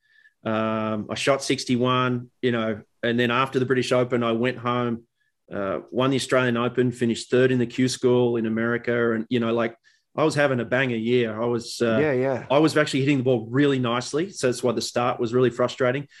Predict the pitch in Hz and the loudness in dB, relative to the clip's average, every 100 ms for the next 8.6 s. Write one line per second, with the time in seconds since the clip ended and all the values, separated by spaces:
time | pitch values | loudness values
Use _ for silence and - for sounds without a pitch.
0 | - - 156 180 170 180 240 247 180 175 | -6 0 2 4 2 2 2 2 4 4
1 | 139 139 143 127 - 143 131 120 - _ | 4 2 0 -2 -2 0 2 0 -4 _
2 | _ _ _ - 139 117 110 - 131 131 | _ _ _ -6 -4 -2 -6 -4 -2 0
3 | 131 120 127 120 113 120 120 135 175 180 | 0 2 2 2 -2 0 0 0 2 2
4 | - 185 147 131 123 127 123 - - _ | 2 0 0 0 2 0 -2 -12 -18 _
5 | _ _ _ 127 131 117 110 127 - 135 | _ _ _ -4 -2 -2 0 0 2 0
6 | 127 127 - _ 117 139 135 - 127 123 | 0 -4 -16 _ -4 -2 -2 0 2 2
7 | 113 - _ _ _ _ _ _ _ - | 2 -2 _ _ _ _ _ _ _ -4
8 | 117 135 139 151 156 151 | 0 0 2 2 2 -2